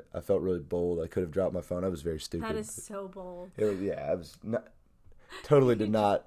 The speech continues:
Speaker 1: yeah, risk totally outweighed
Speaker 2: <laughs>
Speaker 1: the reward that,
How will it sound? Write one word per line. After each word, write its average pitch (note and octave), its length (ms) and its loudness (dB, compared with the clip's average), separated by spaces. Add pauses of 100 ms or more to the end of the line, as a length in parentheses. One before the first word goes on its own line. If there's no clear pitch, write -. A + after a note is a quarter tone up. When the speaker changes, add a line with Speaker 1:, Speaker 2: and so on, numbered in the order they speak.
(100)
Speaker 1:
yeah, G2+ 280 4 (200)
risk A2 300 0
totally G2 420 4
outweighed F2 480 -2 (280)
Speaker 2:
<laughs> - 280 -10
Speaker 1:
the A#2 100 2
reward F2+ 500 -2
that, E2 240 -8